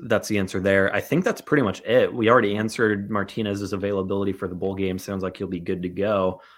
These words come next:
Uh, if there's anything I, I skimmed over, Angie, you can stop me, but otherwise I think we can go ahead and get out of here.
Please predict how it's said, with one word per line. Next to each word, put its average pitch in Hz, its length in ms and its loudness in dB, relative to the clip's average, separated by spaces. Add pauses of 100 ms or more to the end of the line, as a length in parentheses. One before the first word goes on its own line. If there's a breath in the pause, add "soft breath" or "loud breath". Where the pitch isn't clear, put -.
(260 loud breath)
Uh, 95 60 -6
if 90 100 -6
there's 104 200 2
anything 120 340 2
I, 104 180 0 (140)
I 110 100 -2
skimmed 98 380 -4
over, 104 240 0
Angie, 90 260 -4
you 90 180 -6 (520)
can 90 160 -10
stop 110 320 -2
me, 95 140 -4
but 92 160 -4
otherwise 95 360 -2
I 92 60 -4
think 98 240 -10
we 98 80 -6
can 90 260 -8 (200)
go 98 100 -8
ahead 95 140 -6
and 95 100 -6
get 82 100 -8
out 92 160 -4
of 101 80 -6
here. 82 200 -12